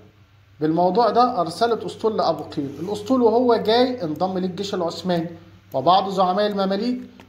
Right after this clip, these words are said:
ونجحوا في دخول القاهرة، فاستسلمت الحملة الفرنسية ومشيت من مصر سنة ألف وتمنمية وواحد. وكده خلاص الحملة الفرنسية مشيت. ده الواجب بتاعنا. عايزك تفكر في الواجب كويس وتحله بمنتهى الهدوء،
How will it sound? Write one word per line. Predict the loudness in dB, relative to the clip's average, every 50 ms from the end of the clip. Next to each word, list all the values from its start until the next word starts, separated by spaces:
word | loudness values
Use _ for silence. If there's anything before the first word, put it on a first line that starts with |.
| -6
ونجحوا | -2 0 2 4 4 4 2 2 0 -8 -4 0 4 4 4 2 0 -10 -14 -12 -6
في | -4 -2 0
دخول | 0 0 0 2 2 2
القاهرة، | 2 0 0 0 0 0 2 2 4 4 4 4 2 -2 -10 -14 -18 -12 -6
فاستسلمت | -4 -4 -4 -4 -8 -8 -6 -6 -6 -6 -8 -4 -2 0 0 0 0 0 -2
الحملة | -4 -2 0 0 0 2 0 -2
الفرنسية | -2 -2 -6 -6 -6 -6 0 0 2 4 4 2 0 -2 -6 -14 -12 -8
ومشيت | -4 -2 -2 -2 -2 -2 -4 -4 -4 -4
من | -6 -2 0
مصر | 0 0 0 -2 -6 -6
سنة | -6 -6 -4 -2
ألف | -2 -2 -2 -6
وتمنمية | -6 -4 -4 -2 -2 0 2 2 2 4 4 2 2 0 0 -6 -14 -18 -20 -12 _ 0
وواحد. | 2 2 2 2 0 -6 -8 -10 -16 -18 -20 -20 -20 -20 _ _ _ -20 _ _ -20 -20 -20 -20 _ -20 -20 -20 _ _ _ _ _ -20 _ _ -8
وكده | -8 -4 0 2 2 2
خلاص | 2 0 0 2 2 4 4 2 0 -4
الحملة | -8 -4 -2 -2 -2 -2 -4
الفرنسية | -6 -8 -10 -10 -6 -2 -2 -2 -2 -4 -8 -12 -12
مشيت. | -12 -12 -12 -14 -16 -20 _ _ -20 -20 -20 -20 -20 -12 -2
ده | 4 4 4 4
الواجب | 4 2 0 0 0 -2 -4 -8 -10
بتاعنا. | -14 -12 -12 -12 -14 -14 -20 _ _ _ _ _ _ -2
عايزك | 0 2 2 2 -2 -6
تفكر | -6 -2 0 0 0 0 -2 -4
في | -2 -2
الواجب | -2 0 0 -2 -2 -6
كويس | -2 0 0 0 0 -2 -4 -6
وتحله | -6 -8 -6 -4 -4 -2 -2 -2 -2 -2 -2
بمنتهى | -2 -2 -4 -4 -4 -8 -8 -6 0 2 2 4 4
الهدوء، | 2 0 0 -2 -4 -2 -2 2 2 2 2 2